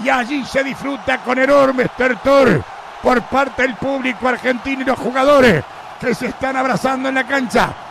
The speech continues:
Quedan muertos los holandeses. Gran, pero gran partido.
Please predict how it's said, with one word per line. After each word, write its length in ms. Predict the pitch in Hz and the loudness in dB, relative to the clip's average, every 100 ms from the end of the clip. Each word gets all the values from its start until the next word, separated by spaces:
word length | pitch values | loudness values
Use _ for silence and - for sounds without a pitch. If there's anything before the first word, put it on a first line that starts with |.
| - - | -16 -10
Quedan 400 | 277 269 254 262 | -4 -2 -2 2
muertos 460 | 285 262 233 269 | 4 4 2 0
los 180 | 262 180 | 0 0
holandeses. 580 | 262 262 277 247 214 151 - - - | 0 2 2 2 0 -2 -8 -16 -2
Gran, 280 | 262 294 202 127 - - - | 4 4 4 -4 -12 -18 -10
pero 200 | 247 262 | -6 -2
gran 260 | 262 269 208 | 0 0 0
partido. 520 | - 214 202 226 147 | -6 -8 -4 -4 -4